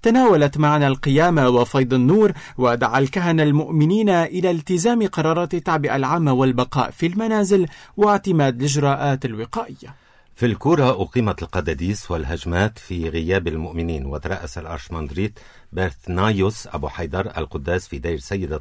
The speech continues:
Speaker 2: الناطور في أنفه، داعيا إلى الصلاة والإيمان.
Speaker 1: صور أحيت المناسبة بالصلوات في المنازل وسط إقفال كل الكنائس والأديرة إنفاذا للتعبئة العامة، فيما قرعت الأجراس، قرعت الأجراس احتفالا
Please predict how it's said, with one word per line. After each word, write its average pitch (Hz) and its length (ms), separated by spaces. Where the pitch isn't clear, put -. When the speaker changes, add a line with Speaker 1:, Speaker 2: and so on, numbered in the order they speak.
Speaker 2:
الناطور 78 360
في - 240
أنفه، 76 280
داعيا 85 580
إلى 80 120
الصلاة 78 420
والإيمان. 71 480
Speaker 1:
صور 269 420
أحيت 185 420
المناسبة 170 640
بالصلوات 156 680
في 160 100
المنازل 143 680
وسط 135 280
إقفال 151 680
كل 139 180
الكنائس 147 600
والأديرة 147 600
إنفاذا 139 480
للتعبئة 131 680
العامة، 165 520
فيما 131 420
قرعت 131 540
الأجراس، 131 840
قرعت 180 380
الأجراس 151 460
احتفالا 147 640